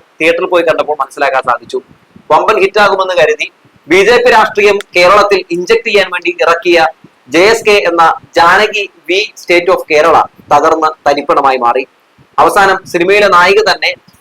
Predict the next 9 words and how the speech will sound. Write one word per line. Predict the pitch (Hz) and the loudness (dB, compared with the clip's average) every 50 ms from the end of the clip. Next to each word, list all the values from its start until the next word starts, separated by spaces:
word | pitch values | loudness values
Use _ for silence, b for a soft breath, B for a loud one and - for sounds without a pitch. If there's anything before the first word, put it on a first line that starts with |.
| _ _ - | _ _ -6
ആ, | 170 | -4
ഈ | 170 185 190 | -2 -2 -2
സിനിമയ്ക്കെതിരെ | 185 202 185 190 196 196 196 180 170 170 170 170 165 - - | -2 -2 -2 0 -2 0 0 0 2 2 2 2 0 -2 -2
രംഗത്തേക്ക് | 156 156 160 185 180 185 196 175 165 | -4 -2 0 -2 -2 -2 -4 -4 -2
വരുന്ന | 165 165 - 160 156 151 | -4 -6 -4 -6 -2 -2
കാഴ്ചയൊക്കെ | 147 147 147 - 165 147 139 - 147 147 - - _ 147 | -2 -2 -2 -4 -6 -6 -6 -4 -6 -6 -6 -8 _ -8
നമ്മൾ | 139 - - 143 | -6 -4 -2 -4
കണ്ടു. | 143 - 123 120 123 127 - - _ _ _ _ _ _ _ _ _ _ _ _ _ | -2 -2 -4 -2 -2 -6 -6 -6 _ _ _ _ _ _ _ _ _ _ _ _ _
പിന്നീട് | 220 233 247 254 254 247 240 | -2 0 2 2 2 2 0